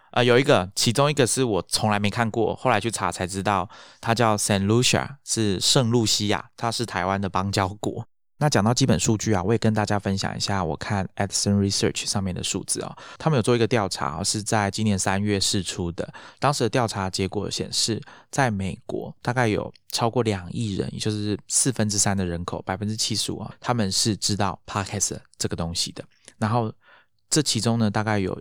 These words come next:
超过一点五亿人有听过 Podcast，然后大概有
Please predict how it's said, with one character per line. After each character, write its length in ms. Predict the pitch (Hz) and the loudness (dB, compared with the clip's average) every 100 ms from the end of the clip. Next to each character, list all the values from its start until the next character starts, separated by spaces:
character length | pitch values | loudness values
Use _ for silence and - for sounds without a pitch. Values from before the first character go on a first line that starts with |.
| _ | _
超 180 | - 110 | -6 -4
过 220 | 101 110 - | -2 -2 -2
一 100 | 117 | -2
点 180 | 107 95 | 0 0
五 140 | 76 | 0
亿 120 | 95 | 0
人 280 | 87 - - - | 0 -2 -6 -8
有 140 | 98 82 | -6 -6
听 300 | - 101 104 | -2 -2 0
过 260 | 120 110 - | -2 -4 -8
Podcast， 560 | - 92 - - - - _ _ - - - - _ _ - | -8 -8 -8 -8 -8 -10 _ _ -20 -20 -20 -20 _ _ -10
然 160 | 101 | -8
后 320 | 110 156 131 104 | -2 0 0 0
大 120 | 113 | -2
概 160 | 113 | 0
有 200 | 104 - | 0 -2